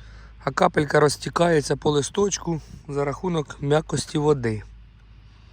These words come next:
Вон видно, не видно. Я думаю, що видно. Ага, отак. О.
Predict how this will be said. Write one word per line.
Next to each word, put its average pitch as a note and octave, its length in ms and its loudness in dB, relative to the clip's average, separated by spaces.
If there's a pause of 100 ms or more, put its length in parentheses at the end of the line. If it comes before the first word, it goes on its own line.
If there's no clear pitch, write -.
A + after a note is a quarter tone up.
(400)
Вон B2 180 -8
видно, C#3 280 -4
не B2+ 140 -6
видно. D3+ 380 -6 (1200)
Я D3 120 -6
думаю, C#3 280 -6
що - 200 -8
видно. C3 480 -8 (280)
Ага, B2 320 -4 (240)
отак. - 400 -10 (2500)
О. C3 40 -12